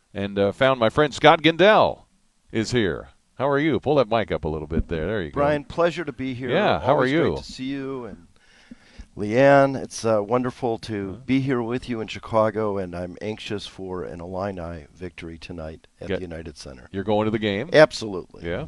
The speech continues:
Speaker 1: you got your pin on, a lot block eye. You've got your orange scarf and your jacket. You're,
Speaker 2: I,
Speaker 1: you're
Speaker 2: I bleed orange and blue.
Speaker 1: <laughs> Well, you're based up here in Chicagoland. Uh, tell us about, uh, what you do up here.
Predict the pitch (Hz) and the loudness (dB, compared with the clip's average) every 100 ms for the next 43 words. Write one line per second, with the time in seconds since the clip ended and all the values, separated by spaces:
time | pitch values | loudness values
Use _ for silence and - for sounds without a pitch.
0 | 73 90 104 - 92 - 120 117 113 131 | -12 0 0 0 -10 -4 -2 2 2 4
1 | 101 107 95 117 120 113 120 139 101 107 | 4 2 4 4 6 6 6 2 0 -2
2 | 98 95 117 104 - 107 107 143 - 98 | -2 -4 -4 -6 -2 4 4 2 -6 -12
3 | 85 92 104 131 156 - 120 117 _ _ | -8 -4 -4 -6 -12 -12 -14 -16 _ _
4 | _ _ _ _ _ _ _ 120 123 110 | _ _ _ _ _ _ _ 0 2 0
5 | 98 120 143 90 120 139 139 123 123 117 | 2 4 2 0 0 2 2 0 -2 -2
6 | 117 101 110 92 90 78 - - - - | -2 -4 -10 -10 -10 -12 -12 -12 -12 -6
7 | - - - - - - - - - _ | -8 -4 -6 -6 -12 -12 -12 -16 -18 _
8 | - - - - 127 131 110 135 143 139 | -20 -20 -12 -2 2 2 6 6 8 4
9 | 120 131 131 117 - 101 120 123 120 113 | 4 4 4 2 -4 4 6 6 4 4
10 | 120 156 113 131 139 131 120 117 113 110 | 4 2 2 4 4 4 4 8 6 4
11 | 113 107 107 147 123 139 95 - 90 - | -2 2 0 0 0 4 4 4 -4 -4